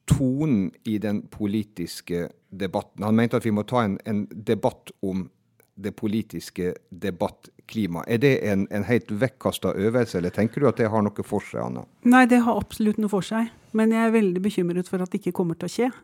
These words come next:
Speaker 2: skje. Og det er jo fordi at, eh, journalister vil jo aldri diskutere sine egne måter å opptre på, dessverre. De blir jo kjempefornærmet, uans-,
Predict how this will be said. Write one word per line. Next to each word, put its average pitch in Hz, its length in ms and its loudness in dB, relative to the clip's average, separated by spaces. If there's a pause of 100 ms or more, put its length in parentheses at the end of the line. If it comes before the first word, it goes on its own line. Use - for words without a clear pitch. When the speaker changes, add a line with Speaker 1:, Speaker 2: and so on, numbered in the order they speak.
Speaker 2:
skje. 240 220 2 (500)
Og 233 120 0
det 262 100 6
er 170 100 4
jo 170 60 -2
fordi 185 260 -2 (140)
at, - 240 -6
eh, 185 160 2
journalister 190 580 2
vil 185 140 0
jo 180 80 -2
aldri 165 260 -2
diskutere 170 640 -4 (100)
sine 180 220 -2
egne 165 340 -2
måter 170 320 -4
å 175 80 -2
opptre 165 240 -6
på, 247 140 2 (240)
dessverre. 196 480 -2
De 208 160 -2
blir 196 160 2
jo 180 140 2 (180)
kjempefornærmet, 180 880 -2
uans-, 185 340 0